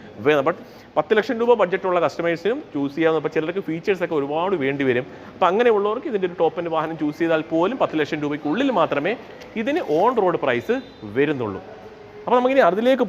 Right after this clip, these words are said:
പോകാം. അപ്പോൾ ഇനി നമുക്ക് ലാസ്റ്റുള്ള വാഹനം ഏതാണ്? കൈഗറാണ് നമുക്ക് ലാസ്റ്റ് കിടക്കുന്നത്. ഇവിടെ ഒരു ബ്ലാക്ക് വാഹനം ഇവിടെ കിടപ്പുണ്ട് താനും. ബേസ് മോഡൽ വാഹനമാണ് അവിടെ കിടക്കുന്നത്. അതിൻ്റെ ഒരു വീഡിയോ ഞാൻ സെപ്പറേറ്റ് ഞാൻ ചെയ്തിട്ട്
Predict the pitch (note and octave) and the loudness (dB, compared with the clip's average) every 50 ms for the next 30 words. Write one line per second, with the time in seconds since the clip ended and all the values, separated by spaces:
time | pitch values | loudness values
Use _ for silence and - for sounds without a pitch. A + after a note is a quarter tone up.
0 | D3+ C3 A#2 A2 C3 C#3 - - G3 G3+ G3+ A3 C4 C#4 A#3+ A3+ A#3 G#3+ F3+ D#3+ | 2 2 4 2 2 0 0 -4 -4 -4 -2 -2 -2 -2 -2 -2 -4 -4 0 2
1 | E3+ F3+ G#3 - A3+ A3 G#3+ G3 F3+ E3+ F#3 F3 E3 D#3 C#3+ C#3+ C3+ B2+ B2 - | 2 2 2 0 -2 -2 0 0 2 0 0 0 0 0 0 0 -2 -2 -4 -2
2 | - C#3 C3+ D#3 E3+ G3 G3+ G#3+ F3 C#3+ C3+ C#3 C3 C3+ B2+ B2 A#2 A2 A#2+ B2 | 0 2 2 4 2 2 0 0 0 0 0 -2 -2 -4 -2 0 0 0 0 0
3 | - D3+ B2+ A#2+ G#2+ A#2 A#2+ A#2+ A#2+ C3 C#3 D3+ D#3+ E3 D#3+ - - - - - | 2 2 2 2 2 0 -4 -2 -2 -2 -2 -2 -4 -6 -8 -14 -20 -20 -20 -20
4 | - - B2 A#2 C3 C3+ C3+ D3 F3 G3 F#3+ - B3+ G#3+ F3+ D#3+ C#3+ D3+ D3+ D#3 | -18 -14 -4 0 2 2 4 4 2 0 -2 -4 0 0 2 2 2 0 -2 -4
5 | C#3 C#3 C3 - C3+ A#2+ B2+ - - F3 F3 F#3+ F3 C#3 G#2+ G#2 G2+ B2+ D#3 E3 | -4 -6 -4 -4 -2 -2 -2 -4 -4 -4 -4 0 0 2 2 2 0 -4 -4 -2
6 | D3 D3 D3+ - G3+ F#3+ F#3+ F#3 F3+ F3 E3 F#3 F3 F3 E3 D3+ D#3+ D#3 - C#3+ | 0 0 0 2 0 0 4 4 4 4 4 4 2 4 4 4 4 2 2 0
7 | C#3 D3 D3 D3 C#3+ D3 D#3 F3+ F3+ F#3 E3 D#3+ E3 F3+ E3 D3 - - C#3 - | 0 2 2 2 2 2 2 0 0 0 -2 0 0 0 0 2 0 0 0 2
8 | G3+ G#3 G3 G3+ F#3+ E3+ - C#3+ C#3 C#3 C3 G#2+ - | 0 0 2 2 0 0 0 -2 -2 -2 -2 -2 0